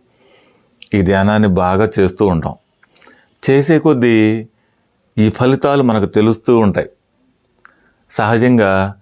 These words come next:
ధ్యానం మొదలుపెట్టిన వాళ్ళందరూ కూడా కొన్ని, కొన్ని ఫలితాలు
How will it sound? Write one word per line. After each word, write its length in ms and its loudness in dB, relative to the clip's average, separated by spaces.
ధ్యానం 440 0
మొదలుపెట్టిన 500 0
వాళ్ళందరూ 540 2
కూడా 280 -2
కొన్ని, 920 -8
కొన్ని 260 2
ఫలితాలు 580 0